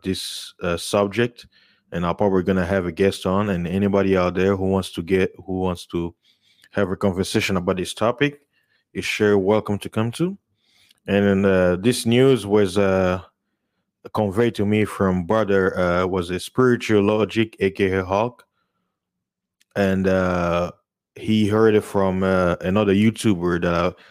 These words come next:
that I've known for years, Dab-, Dabu Seven. And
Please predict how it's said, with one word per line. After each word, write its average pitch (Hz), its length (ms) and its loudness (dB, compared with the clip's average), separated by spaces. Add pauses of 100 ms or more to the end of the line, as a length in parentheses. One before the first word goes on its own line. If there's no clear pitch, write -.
(100)
that 98 160 0
I've 90 100 -2
known 101 180 2
for 101 140 -4
years, 92 400 0
Dab-, 95 440 -2
Dabu 98 360 -2
Seven. 101 460 -2 (960)
And 95 960 0